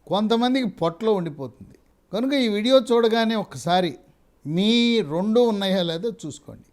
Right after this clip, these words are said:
కొన్ని సందర్భాల్లో రెండు కూడా ఉండవు, ఖాళీగా ఉంటుంది సంచి. అవి రెండు గజ్జల్లో ఉండొచ్చు, రెండు పొట్టలో కూడా ఉండొచ్చు. అలాగే మీ ఇంట్లో ఉండే మగపిల్లలు,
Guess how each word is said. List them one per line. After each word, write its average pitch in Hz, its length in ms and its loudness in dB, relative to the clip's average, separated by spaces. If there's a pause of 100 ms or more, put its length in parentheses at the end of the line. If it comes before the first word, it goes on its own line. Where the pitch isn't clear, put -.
(240)
కొన్ని 233 260 2
సందర్భాల్లో 240 1000 0 (180)
రెండు 247 480 2
కూడా 277 240 4
ఉండవు, 196 300 0 (320)
ఖాళీగా 226 400 4
ఉంటుంది 202 300 -2
సంచి. 151 440 -10 (300)
అవి 196 140 2
రెండు 247 520 4
గజ్జల్లో 240 360 4
ఉండొచ్చు, 254 460 0
రెండు 220 320 2
పొట్టలో 180 480 -2
కూడా 208 220 2
ఉండొచ్చు. 160 420 -8 (380)
అలాగే 214 480 6
మీ 196 180 0
ఇంట్లో 196 300 -2
ఉండే 190 520 0 (300)
మగపిల్లలు, 190 760 2